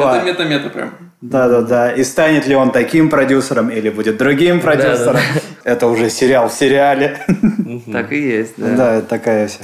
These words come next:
Speaker 1: матрёшка. Слушайте, а для кого это? Вот, э, был у меня тоже разговор, что там как смотрят, как не смотрят, какой зритель на площадках.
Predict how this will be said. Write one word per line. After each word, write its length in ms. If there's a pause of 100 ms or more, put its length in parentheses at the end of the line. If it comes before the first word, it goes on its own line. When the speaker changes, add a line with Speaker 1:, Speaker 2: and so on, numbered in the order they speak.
Speaker 1:
матрёшка. 600 (400)
Слушайте, 240
а 60 (160)
для 200
кого 360
это? 440 (220)
Вот, 340
э, 480
был 260
у 40
меня 160
тоже 600
разговор, 540
что 400 (240)
там 220
как 200
смотрят, 560
как 220
не 80
смотрят, 520
какой 280
зритель 380
на 80
площадках. 840